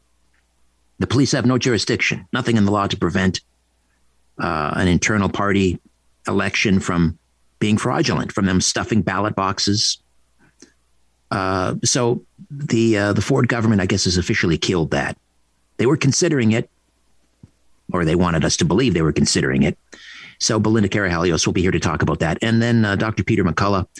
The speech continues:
board-certified cardiologist. Well, <laughs> that, that doesn't do him justice. I think he's, uh,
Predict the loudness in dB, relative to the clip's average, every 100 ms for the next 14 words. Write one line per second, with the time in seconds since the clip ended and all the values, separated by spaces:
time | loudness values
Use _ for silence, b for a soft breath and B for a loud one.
0 | B B 0 0 2 0 0 -2 -4 -4
1 | -4 -2 0 0 2 0 0 0 -2 -6
2 | -4 -2 -4 -10 -8 -4 0 0 -2 B
3 | B -6 -2 0 2 2 0 0 -2 -4
4 | -4 -4 -2 2 2 2 0 0 -2